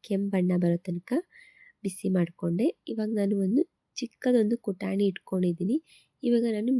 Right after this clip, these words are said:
ಮೆಂತ್ಯನು ಮತ್ತೆ ಜೀರಿಗೆನು ನಾನು ಹುರಿದಿಟ್ಕೊಂಡಿದ್ದೆ ನೋಡಿ. ಇವಾಗ ನಾನು ಕುಟಾಣಿ ಒಳಗೆ ಹಾಕ್ಕೊಂಡು ಇದನ್ನ ಕುಟ್ಕೊಂಡ್ಬಿಡ್ತೀನಿ. ಜಾಸ್ತಿ ಪೌಡ್ರ್ ಏನ್ ಮಾಡೋದು ಬೇಡ ಇದು. just ಸ್ವಲ್ಪ ಇದು ಅವಳು ಚವಳು ಜಜ್ಕೊಂಡ್ರೆ ಸಾಕು.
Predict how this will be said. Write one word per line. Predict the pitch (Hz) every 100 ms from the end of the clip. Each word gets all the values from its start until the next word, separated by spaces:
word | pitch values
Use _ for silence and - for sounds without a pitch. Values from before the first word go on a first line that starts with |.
| 196
ಮೆಂತ್ಯನು | 180 170 196 - 277 285
ಮತ್ತೆ | 277 226 240
ಜೀರಿಗೆನು | 214 196 202 208 214 208
ನಾನು | 202 190 202
ಹುರಿದಿಟ್ಕೊಂಡಿದ್ದೆ | 196 180 202 - - 196 196 196
ನೋಡಿ. | 190 196 359 - - - _ _
ಇವಾಗ | - 220 220
ನಾನು | 208 269
ಕುಟಾಣಿ | - 196 208 208 220
ಒಳಗೆ | 196 196
ಹಾಕ್ಕೊಂಡು | 180 - 185 180
ಇದನ್ನ | 185 196 302 -
ಕುಟ್ಕೊಂಡ್ಬಿಡ್ತೀನಿ. | 185 - 185 180 175 170 - 175 233 403 _ _ _ _ _ - - _ _
ಜಾಸ್ತಿ | 180 190 170 - -
ಪೌಡ್ರ್ | - 196 185 175
ಏನ್ | 180 170
ಮಾಡೋದು | 170 160 165 156 -
ಬೇಡ | 165 160 160
ಇದು. | 156 208 381 - _ _ _ _ _ _
just | 226 254 - - 233
ಸ್ವಲ್ಪ | - 196 - 185
ಇದು | 185 165 320 -
ಅವಳು | - 196 208
ಚವಳು | 226 - 190 247
ಜಜ್ಕೊಂಡ್ರೆ | - 180 - - 190 170 202 277
ಸಾಕು. | - 175 170 - -